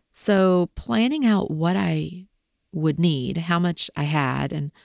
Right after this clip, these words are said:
what I had enough for was really important at the outset of this process. So I finished my base in November, and I went ahead and did the first set of four rows to see how much it would use. Now,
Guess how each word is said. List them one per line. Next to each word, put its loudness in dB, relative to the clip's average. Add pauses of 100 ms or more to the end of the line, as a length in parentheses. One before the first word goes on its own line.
(120)
what 2
I 2
had 0
enough 0
for -6 (460)
was -2
really 0
important -6
at -10
the -12
outset -6
of -8
this -8
process. -10 (580)
So 0
I 4
finished 0
my 2
base 2
in 4
November, 0 (360)
and 2 (280)
I 2
went 4
ahead 4
and 2
did 0
the -4
first 0
set 0
of -4
four 0
rows -2
to -4
see -2
how -2
much -6 (840)
it -4
would -2
use. -6 (680)
Now, 2